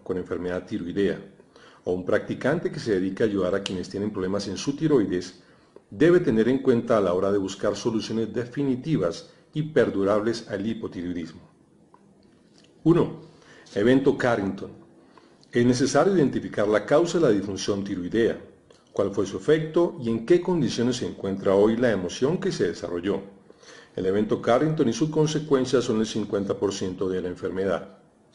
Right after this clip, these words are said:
Segundo, repolarización. La frecuencia natural que perdió la tiroides luego del evento Carrington debe recuperarse.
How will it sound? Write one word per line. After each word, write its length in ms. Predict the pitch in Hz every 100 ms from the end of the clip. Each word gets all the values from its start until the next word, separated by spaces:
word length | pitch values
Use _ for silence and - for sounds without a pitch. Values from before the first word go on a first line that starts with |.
| _ _ _
Segundo, 680 | - - 107 131 143 98 82 - - _
repolarización. 1040 | 98 107 101 101 95 - 92 - 117 80 - - - - _
La 140 | 101
frecuencia 480 | 95 95 123 127 143
natural 480 | 143 127 104 92 90
que 100 | 127
perdió 320 | 117 90 92
la 140 | 101 101
tiroides 480 | 107 110 107 98
luego 280 | 95 92 98
del 160 | 98 98
evento 300 | 95 98 104
Carrington 580 | 117 107 107 110 110 101
debe 280 | 87 87
recuperarse. 800 | 87 85 - 95 101 113 - -